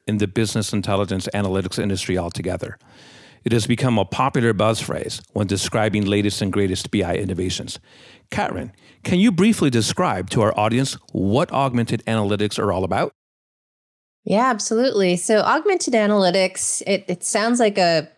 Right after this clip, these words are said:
Speaker 2: daunting word, but it's really simple. It's really about getting insights from your data faster with the help of machine learning. Um, so I'll give you an example. So five years ago, I was in sales operations team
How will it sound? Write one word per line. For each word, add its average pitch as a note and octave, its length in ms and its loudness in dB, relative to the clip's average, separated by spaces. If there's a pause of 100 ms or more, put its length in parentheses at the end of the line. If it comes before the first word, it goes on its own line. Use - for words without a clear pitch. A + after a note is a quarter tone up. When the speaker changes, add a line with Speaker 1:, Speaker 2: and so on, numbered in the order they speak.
(160)
Speaker 2:
daunting E3+ 560 2
word, D#3 300 2
but E3 140 2
it's E3+ 180 -2
really F3+ 240 4
simple. D3+ 420 0
It's E3 240 -2
really B3 220 2
about F3+ 300 2
getting E3+ 260 2
insights D#3 600 0
from D#3 160 0
your D3 100 2
data C#3+ 460 4
faster E3+ 600 0
with D3+ 140 0
the D3 80 -2
help D3 240 -2
of C#3+ 80 -6
machine C#3+ 420 -2
learning. C3+ 480 -4 (460)
Um, F3+ 120 2
so C#4+ 120 0
I'll D#4 60 4
give C#4+ 160 0
you B3 80 4
an G#3 40 4
example. D3 680 0
So - 120 -4
five F#3 300 0
years F3 220 2
ago, E3 240 4
I - 20 4
was D#3 120 2
in D3 100 -2
sales D#3 320 0
operations D3 680 0
team D3+ 320 0